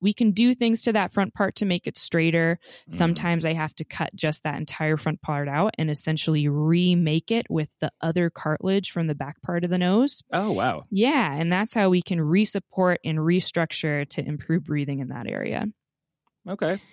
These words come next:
Speaker 1: But as you can tell, that's a much more extensive procedure. So
Speaker 2: Yeah.
Speaker 1: that's, you're, you're talking more like, you know, average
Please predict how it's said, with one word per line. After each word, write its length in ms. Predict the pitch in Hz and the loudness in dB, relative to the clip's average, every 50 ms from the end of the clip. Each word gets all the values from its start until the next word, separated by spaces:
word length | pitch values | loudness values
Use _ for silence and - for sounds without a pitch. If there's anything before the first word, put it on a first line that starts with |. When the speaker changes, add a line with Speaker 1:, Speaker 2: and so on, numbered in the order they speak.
| _ _ _ - | _ _ _ -2
Speaker 1:
But 260 | - 240 208 175 160 - - | 2 2 2 2 0 0 0
as 200 | 156 185 180 180 | 2 2 4 2
you 80 | 196 | 2
can 140 | 180 180 185 | 2 0 0
tell, 240 | - - 214 180 165 | 0 2 2 2 2
that's 200 | 165 170 180 - | 2 2 0 2
a 40 | 190 | 2
much 220 | 196 214 226 233 | 2 2 2 2
more 120 | 254 240 | 2 2
extensive 400 | 233 240 - - 226 262 233 202 | 2 2 2 2 2 2 2 2
procedure. 380 | 202 220 226 185 185 185 196 208 | 2 2 4 4 4 4 6 6
So 100 | 208 202 | 6 6
Speaker 2:
Yeah. 40 | 202 | 6
Speaker 1:
that's, 320 | 202 220 226 240 - - - | 6 6 4 2 0 -2 0
you're, 220 | - 202 190 180 - - | 2 2 2 2 2 0
you're 160 | 196 180 180 | 0 0 2
talking 340 | - 196 170 175 - 180 175 | 2 2 0 2 2 2 2
more 220 | 170 170 170 170 | 4 4 4 4
like, 200 | 165 160 160 - - | 4 2 2 0 0
you 100 | - 247 | 0 2
know, 120 | 220 208 - | 2 2 2
average 480 | - 196 196 190 202 214 196 - - | 2 0 2 4 4 4 2 2 -2